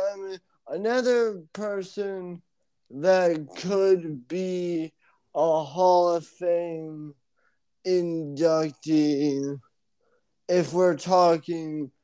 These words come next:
um, uh, uh,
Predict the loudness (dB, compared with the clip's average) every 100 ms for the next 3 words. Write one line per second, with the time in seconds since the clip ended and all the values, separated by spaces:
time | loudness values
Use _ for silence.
0 | _ _ _ _ _ 6 8 8 6 2
1 | -4 -6 -6 -10 -12 -16 _ _ _ _
2 | _ _ _ _ _ _ _ _ _ _
3 | _ _ _ _ _ _ _ _ _ _
4 | -4 0 0 -2 -8 -14 _ _ _ _
5 | _ _ _ _ _ _ -20 _ _ -8
6 | -2 0 0